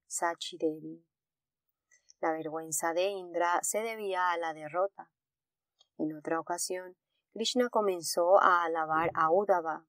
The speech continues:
por sus diversas y altas virtudes. Al ser alabado por Krishna, Uddhava también bajó la cabeza por la vergüenza que ello le daba. En el Hari Vansa,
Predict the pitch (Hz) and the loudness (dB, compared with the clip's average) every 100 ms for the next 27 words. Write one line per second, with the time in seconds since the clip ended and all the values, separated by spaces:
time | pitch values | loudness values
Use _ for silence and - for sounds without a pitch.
0 | - 165 160 160 156 156 160 180 - 202 | -4 -4 -2 -6 -6 -6 -4 -4 -4 -4
1 | 214 - 180 165 160 156 160 151 156 151 | -6 -10 -6 -6 -4 -6 -6 -6 -14 -12
2 | - 196 190 175 - _ _ _ _ _ | -4 -4 -4 -12 -16 _ _ _ _ _
3 | _ - 165 156 - 170 170 170 165 160 | _ -16 -10 -6 0 2 2 0 -2 -2
4 | 156 165 165 170 165 - 180 202 - 180 | 0 -2 -2 -2 -4 -4 -6 -6 -8 -14
5 | 180 _ _ _ - 220 247 262 240 - | -16 _ _ _ -2 4 6 8 6 4
6 | 165 165 165 160 156 - - 196 214 - | 0 -2 -4 -2 -2 -2 0 2 0 2
7 | 175 175 175 208 214 - 170 160 156 156 | 0 0 -6 -6 -4 0 2 2 -2 -8
8 | 151 180 202 - 208 214 _ 180 165 160 | -4 -2 -2 -4 -4 -4 _ -2 -2 -4
9 | 156 160 156 156 151 151 160 _ _ _ | -8 -8 -6 -4 -6 -8 -20 _ _ _
10 | _ _ _ - _ _ _ _ 165 160 | _ _ _ -20 _ _ _ _ -6 -6
11 | 151 - 170 190 208 175 156 156 160 - | -6 0 2 2 -2 -2 -4 -4 -8 -6
12 | 185 | -6